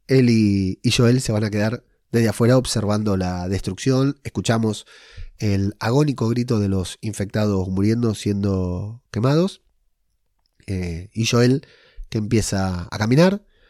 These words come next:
dejándonos en el plano solamente a Ellie, una niña de catorce años que está observando de frente a la cámara el camino que le queda por delante, en soledad, a ella sola, ¿no?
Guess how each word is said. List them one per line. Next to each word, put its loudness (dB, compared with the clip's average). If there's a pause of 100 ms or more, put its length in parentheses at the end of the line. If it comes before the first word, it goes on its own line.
(220)
dejándonos -2
en -4
el 0
plano 2
solamente -2
a 2
Ellie, 4 (640)
una 4
niña 6
de 2
catorce 2
años 0
que -2
está 0
observando 0
de 4
frente 0
a 4
la 2
cámara 4
el 2
camino 4 (720)
que -10
le 0
queda 2
por 0
delante, 2 (1200)
en 0
soledad, 2
a -2
ella 0
sola, 4
¿no? 2